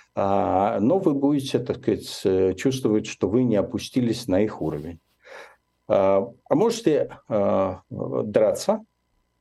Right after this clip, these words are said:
опуститься на их уровень, показать, что, так сказать, хорошее образование — это еще и навыки, э, боевых искусств, и, э, лучшие, чем, э,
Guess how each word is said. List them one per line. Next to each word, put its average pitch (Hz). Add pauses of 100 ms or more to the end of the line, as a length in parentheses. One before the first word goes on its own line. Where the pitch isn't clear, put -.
(960)
опуститься 131
на 135
их 131
уровень, 147 (260)
показать, 151
что, 117
так 113
сказать, 117
хорошее 131
образование — 123
это 110
еще 147 (260)
и 127
навыки, 117 (160)
э, 98
боевых 117
искусств, - (580)
и, 117
э, 113
лучшие, 117
чем, 110
э, -